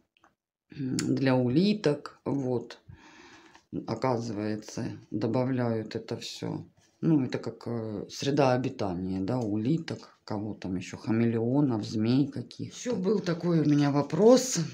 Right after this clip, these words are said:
<clears throat> Как, э, сделать вот такие вот ровные отверстия, э,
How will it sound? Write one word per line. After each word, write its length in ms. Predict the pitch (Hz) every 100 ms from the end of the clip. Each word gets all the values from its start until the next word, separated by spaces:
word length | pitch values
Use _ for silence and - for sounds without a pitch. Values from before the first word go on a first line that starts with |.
| - _
<clears throat> 1600 | 180 180 143 - - _ _ _ _ _ - - - - - -
Как, 320 | 156 143 - - _ _ _ -
э, 200 | 120 120
сделать 500 | 117 123 208 208 147
вот 100 | 123
такие 280 | - - 165
вот 200 | 139 131
ровные 480 | 127 139 147 127 120
отверстия, 760 | 120 113 156 156 - 117 113 - -
э, 340 | 90 107